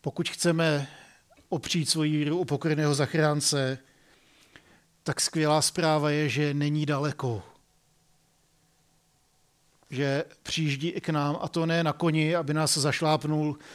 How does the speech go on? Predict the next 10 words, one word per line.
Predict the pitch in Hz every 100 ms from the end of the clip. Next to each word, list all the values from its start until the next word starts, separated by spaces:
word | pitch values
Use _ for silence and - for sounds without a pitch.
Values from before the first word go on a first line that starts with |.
| -
protože | - 139 147 143
jsme | 135 151
něco | 147 139 175
udělali | 165 147 147 151
špatně, | - 139 - 147 143 147 - _ _ _ _ _ _ _ _ _ _ _ -
ale | 135 135 135 135 - -
na | 160
osláku, | 214 - 151 139 135 147 131 131 -
na | 160
oslátku, | 185 - 156 147 - 156 135 127